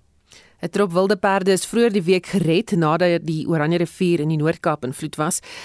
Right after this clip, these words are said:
Die perde was vasgekeer op eilande in die rivier en ons praat nou met Mark Ward van die Have a Heart perde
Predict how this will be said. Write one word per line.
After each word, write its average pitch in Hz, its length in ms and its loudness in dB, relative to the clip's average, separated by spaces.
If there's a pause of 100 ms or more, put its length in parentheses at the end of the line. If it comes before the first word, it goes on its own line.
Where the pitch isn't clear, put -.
Die 208 100 -6
perde 294 280 2
was 269 180 0
vasgekeer 254 460 0
op 214 100 0
eilande 208 460 2
in 240 120 2
die 247 100 4
rivier 190 380 2
en 170 100 2
ons 170 140 -2
praat 226 280 2
nou 214 100 2
met 185 180 0
Mark 170 320 2
Ward 170 360 2
van 180 180 0
die 156 120 0
Have 185 240 -4
a 190 60 2
Heart 151 360 -4
perde 185 300 -2